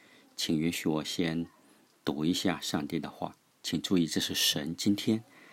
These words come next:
对你我来讲他自己的话。“我现今吩咐你们的话，不是称赞你们，因为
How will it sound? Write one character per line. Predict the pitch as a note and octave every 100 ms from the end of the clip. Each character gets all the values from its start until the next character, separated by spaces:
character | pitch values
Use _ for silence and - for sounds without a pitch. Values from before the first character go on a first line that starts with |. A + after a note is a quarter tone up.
| - _
对 | F2 D2+ -
你 | E2+ E2+
我 | F#2 D2+ D2+ _ -
来 | - D#2 D#2 D#2+ - _ _
讲 | - D2 C#2
他 | - E2 D#2 -
自 | -
己 | -
的 | D#2
话。 | - G#2 - - _ _ _ _ _ _ _ _ _ _ _ _ _ _ _ _
“我 | G2 F#2
现 | - C#3+
今 | G2+ B2
吩 | - C3+
咐 | -
你 | E2+
们 | D2+
的 | D2 D#2+
话， | - E2 - _ _
不 | -
是 | G2 F#2+
称 | - - B2+
赞 | C3 G2
你 | D#2
们， | F2 - _ - - _ _ _ _ _ _ _ _ - _
因 | G2+
为 | G2+ F#2 D#2+